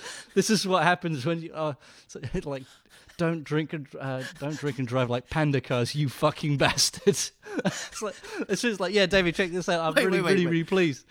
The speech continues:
Speaker 1: I don't understand. What did I write?
Speaker 2: I don't know. It's, like, "Don't drink,
Speaker 1: Don't,
Speaker 2: um,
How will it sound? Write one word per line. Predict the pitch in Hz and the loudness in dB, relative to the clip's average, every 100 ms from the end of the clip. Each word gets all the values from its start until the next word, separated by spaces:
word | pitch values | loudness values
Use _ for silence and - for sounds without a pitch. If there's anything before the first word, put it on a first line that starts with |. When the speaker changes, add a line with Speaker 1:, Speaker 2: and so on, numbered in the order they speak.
| - | -4
Speaker 1:
I | 170 | 0
don't | 180 190 | 2 2
understand. | 156 - 156 | 2 -2 -2
What | 175 | -2
did | 175 | -2
I | 185 | -2
write? | 185 214 339 156 - _ - _ _ - | 0 2 0 -2 -14 _ -20 _ _ -2
Speaker 2:
I | 151 | 2
don't | 160 160 | 4 4
know. | 139 135 | 2 0
It's, | 135 170 | -2 -6
like, | 135 139 - | -8 -10 -2
"Don't | 165 165 156 | 0 0 -4
drink, | 120 139 131 123 - 117 _ | -4 -2 0 -2 -10 -20 _
Speaker 1:
Don't, | 120 117 | -2 0
Speaker 2:
um, | 120 117 113 | 0 0 -4